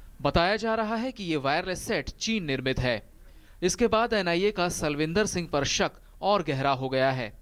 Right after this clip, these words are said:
सलविंदर से आज चौथे दिन भी एनआईए ने दिल्ली में पूछताछ की।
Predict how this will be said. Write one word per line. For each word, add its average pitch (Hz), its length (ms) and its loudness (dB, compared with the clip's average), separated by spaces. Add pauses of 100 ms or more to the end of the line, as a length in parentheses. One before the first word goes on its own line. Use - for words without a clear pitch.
(440)
सलविंदर 214 480 2
से 233 160 -4
आज 143 220 2
चौथे 196 360 -2
दिन 208 180 -4
भी 233 120 0
एनआईए 156 400 2
ने 151 140 -2
दिल्ली 151 320 -2
में 143 140 0
पूछताछ 135 540 0
की। - 240 -4